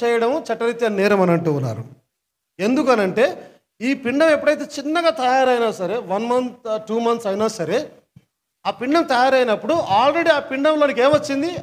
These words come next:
ఒక వ్యక్తి వచ్చేసాడు already. ఒక జీవం అంటే, ఇప్పుడు అది ఏదో మామూలు పిండము అంటే ఏదో కాదు, కానీ అది ఒక వ్యక్తి. ఇప్పుడు ఈ వ్యక్తిని నువ్వు అబార్షన్ చేసి చంపడం, ఇంకేదో చేసి చంపడం హత్య కింద,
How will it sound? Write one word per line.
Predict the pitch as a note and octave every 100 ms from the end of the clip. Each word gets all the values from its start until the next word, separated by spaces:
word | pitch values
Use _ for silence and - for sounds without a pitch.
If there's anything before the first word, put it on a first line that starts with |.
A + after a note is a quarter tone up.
| -
ఒక | G#3+
వ్యక్తి | G#3+ C4 F4
వచ్చేసాడు | C#4+ E4 C#4 B3
already. | A3 G3 E3+ C3 - _ _ _ _ _ -
ఒక | A3+
జీవం | A#3 C#4 D#4+ C#4+
అంటే, | B3 D4 C#4+ C#4+ -
ఇప్పుడు | G#3 C4
అది | C4
ఏదో | B3 D#4+
మామూలు | C4 A#3 D4+ E4+
పిండము | E4+ C#4 D#4+ E4+ D#4+
అంటే | C#4 C4+
ఏదో | A#3+ D4+ E4
కాదు, | E4 C#4 C4
కానీ | B3+ D#4+
అది | E4+ A#3+ C#4
ఒక | C#4
వ్యక్తి. | C4 A#3 C#4 F#4+ B3+ C3 - _ _ _ _ _ _ _ _ _ _ -
ఇప్పుడు | E4
ఈ | F4+
వ్యక్తిని | B3+ C4 - F#4+ G4
నువ్వు | G4 F#4
అబార్షన్ | F4 D4+ A#3 D#4 E4+ F4+ E4+ D#4+
చేసి | D#4+ D#4+
చంపడం, | D#4+ C#4 C#4 C#4+ C#4+
ఇంకేదో | C#4+ C#4 C4+ D4+
చేసి | D4+ C#4 C#4+
చంపడం | A#3+ A#3 A#3 D4+
హత్య | A3+ A3+ - C#4
కింద, | C4+ A3